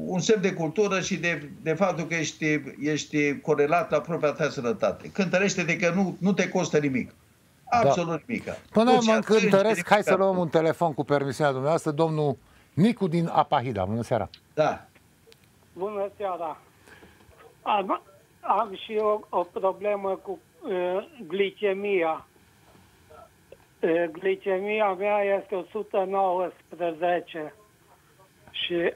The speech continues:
Speaker 3: am șaptezeci și opt de ani.
Speaker 2: Mulți înainte.
Speaker 3: Și aș dori să întreb pe domnul profesor dacă e bună sau nu.
Speaker 1: Eh, nu-i normală, dar nu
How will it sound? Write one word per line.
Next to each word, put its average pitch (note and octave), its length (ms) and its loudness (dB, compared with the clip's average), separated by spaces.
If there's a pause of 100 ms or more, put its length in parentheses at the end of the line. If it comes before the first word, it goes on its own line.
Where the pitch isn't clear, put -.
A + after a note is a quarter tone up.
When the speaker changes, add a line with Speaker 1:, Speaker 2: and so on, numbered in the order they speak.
Speaker 3:
am F#3 320 -2 (280)
șaptezeci F#3+ 440 -2
și - 120 -6
opt D#3+ 220 -2
de F3 100 -4
ani. F#3+ 380 -2 (280)
Speaker 2:
Mulți B2+ 240 -4
înainte. C3+ 460 0 (800)
Speaker 3:
Și F#3+ 640 -2
aș F#3+ 260 0
dori G#3 380 -2
să A3 360 -2
întreb F#3+ 340 -4
pe G3 260 -2
domnul F#3 360 -4 (100)
profesor F3+ 640 -4
dacă F3+ 460 -6 (600)
e F#3 200 2
bună G3+ 420 0
sau F#3+ 320 0
nu. E3+ 220 -10 (2250)
Speaker 1:
Eh, B2 220 0 (120)
nu-i G3 200 -4
normală, D3+ 640 2
dar E3 200 2
nu G3 120 2